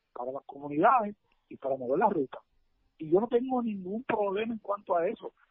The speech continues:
porque nosotros estamos aquí para servirle al pueblo, y más y más para impactar, para, para impactar esta población de niños. Eh, y es lamentable ayer, cuando fuimos en, en ocho rutas que tenemos,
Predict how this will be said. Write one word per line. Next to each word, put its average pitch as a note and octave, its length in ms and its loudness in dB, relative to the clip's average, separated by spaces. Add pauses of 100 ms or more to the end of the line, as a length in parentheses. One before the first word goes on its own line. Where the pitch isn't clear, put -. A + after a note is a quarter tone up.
(120)
porque D3 200 -2
nosotros D#3+ 180 -4
estamos G#3 200 2
aquí G#3+ 120 -4
para E3+ 200 -2
servirle C#3+ 400 -4
al E3+ 80 0
pueblo, C3 360 0 (340)
y C#3 100 -2
más C#3+ 160 8 (100)
y A#3 200 8
más C4+ 160 4
para D#3+ 160 2
impactar, C#3 460 -4 (260)
para, C#3+ 340 4
para C#3 260 0
impactar - 520 -2 (340)
esta - 240 -2
población F#3 640 2
de D3+ 120 -4
niños. E3 360 -12 (800)
Eh, C3+ 360 -2 (360)
y D#3+ 100 8
es G#3 80 12
lamentable B3+ 540 6
ayer, A3+ 320 2 (340)
cuando D#3 380 -12 (340)
fuimos A3+ 420 0
en, G#3 120 -8 (200)
en E3 100 -14
ocho G#3 280 2
rutas A3 300 -4
que A3 100 -4
tenemos, A3 500 -6